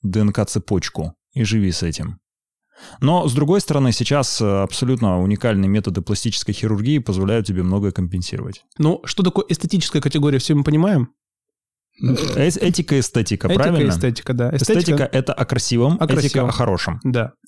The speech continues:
Speaker 2: Эстетическая красота. Эстетическая
Speaker 1: Мгм.
Speaker 2: категория, которая характеризуется набором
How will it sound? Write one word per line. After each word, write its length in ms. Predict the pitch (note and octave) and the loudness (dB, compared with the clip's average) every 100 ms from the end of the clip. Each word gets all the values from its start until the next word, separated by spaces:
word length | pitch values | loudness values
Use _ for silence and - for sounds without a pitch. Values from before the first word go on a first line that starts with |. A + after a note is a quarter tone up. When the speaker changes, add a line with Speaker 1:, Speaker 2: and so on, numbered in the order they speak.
| _ _ | _ _
Speaker 2:
Эстетическая 680 | D3+ - F#3+ B2+ - - C#3 | -2 -2 0 -2 -2 -6 -4
красота. 380 | D3 - - - _ - _ | -4 -8 -10 -16 _ -20 _
Эстетическая 500 | E3+ - - A2 B2+ | -2 2 2 0 -2
Speaker 1:
Мгм. 60 | B2+ | -4
Speaker 2:
категория, 300 | C#3 C#3+ D#3+ - - - - _ _ | -2 -4 -6 -12 -20 -20 -20 _ _
которая 480 | - - F3+ E3+ C#3 | -4 2 2 2 0
характеризуется 720 | - D3 - E3+ D#3+ D#3+ - | 0 -2 2 2 4 2 2
набором 600 | C3+ C#3+ E3 C3+ A2 - | 2 4 4 2 0 -4